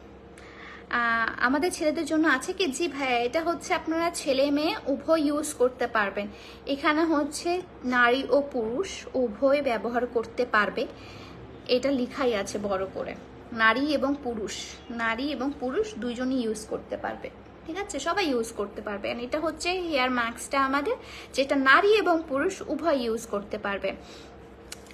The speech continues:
অনেক সুন্দর লাগছে, thank you। আপু, কি অবস্থা? আলহামদুলিল্লাহ আপু, ভালো আছি। আপনাদের কি খবর? আহ,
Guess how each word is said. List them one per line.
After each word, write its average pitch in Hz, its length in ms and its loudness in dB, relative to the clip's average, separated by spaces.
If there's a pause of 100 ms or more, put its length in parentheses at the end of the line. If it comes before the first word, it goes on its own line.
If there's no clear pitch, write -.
(540)
অনেক 311 260 6
সুন্দর 349 340 4
লাগছে, 294 760 4
thank 330 240 -2
you। 330 100 0
আপু, 285 280 4
কি 349 200 -2
অবস্থা? 302 380 0
আলহামদুলিল্লাহ 240 840 0
আপু, 202 180 -4
ভালো 277 260 -2
আছি। 208 380 -6 (460)
আপনাদের 277 420 -2
কি 294 120 -12 (100)
খবর? 240 460 -2 (880)
আহ, 247 320 -6